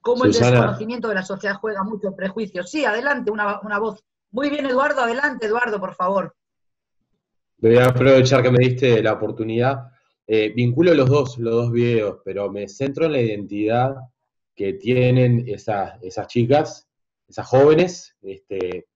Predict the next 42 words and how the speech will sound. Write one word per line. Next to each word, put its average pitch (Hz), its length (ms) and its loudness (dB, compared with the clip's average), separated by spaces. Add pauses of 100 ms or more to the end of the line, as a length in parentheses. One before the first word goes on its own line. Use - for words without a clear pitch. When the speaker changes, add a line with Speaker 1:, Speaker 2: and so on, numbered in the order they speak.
(320)
Speaker 2:
carácter 135 420 2
de 127 140 4
joven 170 480 2
y 123 80 0
además 117 480 -2
de 104 80 -8
identidad 110 600 -2
que 127 80 0
va 123 80 2
adelante, 123 580 -4 (600)
el 104 240 -4
velo, 131 680 0
¿no? 107 500 -6
Y, 98 680 -14
y 95 100 -12
de 95 420 -6
enfrentarse 113 720 0
a 143 40 4
la 131 80 4
sociedad, 117 640 0 (520)
lo 113 120 2
mismo 131 180 6
que 131 80 6
le 120 100 6
sucede 131 640 6
a 123 40 2
esta 113 540 0
adolescente 107 760 -6
que 104 80 -6
va 110 100 -4
al 104 80 -8
liceo, 127 540 -4 (260)
a - 60 -20
la - 60 -20
escuela, 123 720 0
<clears throat> - 60 -20
y 139 380 -4
se 127 140 -4
encuentra 123 340 2
con 120 60 0
esta 120 160 -2
situación. 123 600 -6